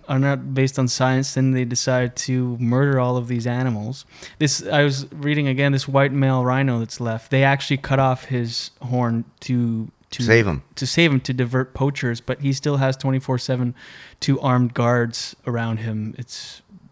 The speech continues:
Speaker 1: somewhere
Speaker 2: Mm.
Speaker 1: in Africa.
Speaker 2: Well, on the last day of the passenger pigeon, there were a quarter of a million of them.
Speaker 1: On the last day?
Speaker 2: Yeah.
Speaker 1: And how
Speaker 2: Outs-,
Speaker 1: did they all die?
Speaker 2: out-, people went outside of Saint Louis, Missouri, and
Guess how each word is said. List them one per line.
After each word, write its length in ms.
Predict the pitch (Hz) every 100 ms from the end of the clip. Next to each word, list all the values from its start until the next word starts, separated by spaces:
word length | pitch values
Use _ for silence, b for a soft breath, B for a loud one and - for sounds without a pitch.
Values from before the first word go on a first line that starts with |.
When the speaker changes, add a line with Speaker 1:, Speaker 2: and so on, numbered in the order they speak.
| _
Speaker 1:
somewhere 300 | - 110 117
Speaker 2:
Mm. 40 |
Speaker 1:
in 60 | 113
Africa. 300 | 117 - - B B -
Speaker 2:
Well, 260 | 110 127
on 180 | 110 101
the 100 | 92
last 340 | 104 127 -
day 140 | 107 104
of 80 | 85
the 60 |
passenger 540 | - 92 104 104 82 65
pigeon, 460 | 78 67 76 76 -
there 100 | 85
were 100 | 85
a 60 | 85
quarter 300 | - 92 82
of 100 | 73
a 80 | 76
million 340 | 82 90 78
of 120 | 67
them. 120 | 65 - _ _ _ _ _ _ _ _ _ -
Speaker 1:
On 120 | 143
the 80 | 143
last 320 | 135 135 147
day? 260 | 135 160 262 -
Speaker 2:
Yeah. 180 | 135 107 - _ _ -
Speaker 1:
And 160 | 147 151
how 60 |
Speaker 2:
Outs-, 80 | 165
Speaker 1:
did 100 | 156
they 100 | 156
all 140 | 151
die? 80 | 147
Speaker 2:
out-, 360 | 170 110 107 - _ _ _ -
people 260 | 104 90 101
went 180 | 104 98
outside 600 | 95 _ _ - 90 85
of 60 |
Saint 240 | - 98 90
Louis, 260 | 90 85
Missouri, 400 | 82 73 92 101
and 240 | 90 85